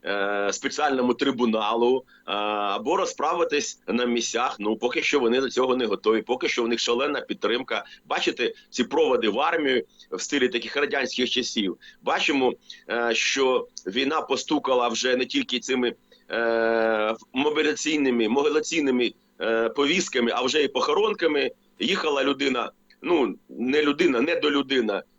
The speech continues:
сім тисяч кілометрів, двадцять дев'ятого була призвана, приїхала, в перший же день загинула. Ну, е, і що це?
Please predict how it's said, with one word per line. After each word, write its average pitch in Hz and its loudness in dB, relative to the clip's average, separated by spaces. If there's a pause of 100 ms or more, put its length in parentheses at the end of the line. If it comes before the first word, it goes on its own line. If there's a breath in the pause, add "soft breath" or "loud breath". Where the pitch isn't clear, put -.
сім 175 0
тисяч 160 -4
кілометрів, 151 0
двадцять 151 -4
дев'ятого 147 2
була 139 0
призвана, 151 0
приїхала, 147 0
в 131 -8
перший 156 0
же 139 0
день 139 0
загинула. 113 0 (340 soft breath)
Ну, 147 8 (280 loud breath)
е, 113 2
і 151 0
що 151 0
це? 131 -2